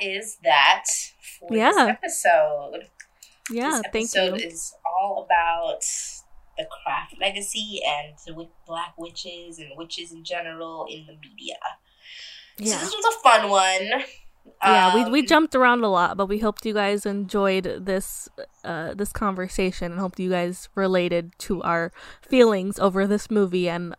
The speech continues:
Speaker 2: other things that we <laughs> talked about.
Speaker 1: Exactly. And we hope that you enjoyed the episode. Let us know,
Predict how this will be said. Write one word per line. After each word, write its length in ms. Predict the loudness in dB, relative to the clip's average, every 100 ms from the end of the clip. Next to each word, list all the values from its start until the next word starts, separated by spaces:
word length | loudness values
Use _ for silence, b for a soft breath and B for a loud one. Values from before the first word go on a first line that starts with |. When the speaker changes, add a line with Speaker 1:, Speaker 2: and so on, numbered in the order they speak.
| -2
Speaker 2:
other 220 | 0 0
things 400 | -2 -4 -4 -4
that 140 | -4 -2
we 100 | 2
<laughs> 120 | 2
talked 280 | 2 0 -2
about. 360 | -2 -6 -8 -16 b b b b b b b -18
Speaker 1:
Exactly. 680 | -14 -6 -6 -6 -14 -20 -10 -6 -6
And 400 | -4 -6 -8 -20 -20 _ _ _
we 100 | -10
hope 240 | -6 -4
that 140 | -4 -4
you 80 | -8
enjoyed 280 | -8 -8 -6
the 80 |
episode. 520 | -6 -8 -12 -12 -12 -12
Let 180 | -12
us 160 | -12 -14
know, 460 | -12 -10 -10 -10